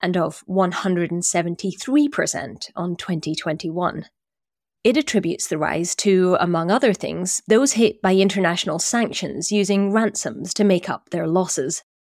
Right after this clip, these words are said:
Here are some strategies for avoiding being kidnapped, as shared by friends and contacts who still live in Haiti. Avoid Port-au-Prince if you can.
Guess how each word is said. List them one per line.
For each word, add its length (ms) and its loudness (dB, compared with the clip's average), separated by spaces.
Here 380 4
are 60 -4
some 240 2
strategies 760 -2
for 220 4
avoiding 520 4
being 260 0
kidnapped, 680 -6
as 240 0
shared 340 2
by 160 2
friends 540 4
and 260 -2
contacts 640 -6
who 140 0
still 300 0
live 300 2
in 100 -4
Haiti. 540 -8
Avoid 520 4
Port-au-Prince 880 0
if 220 0
you 100 4
can. 400 -6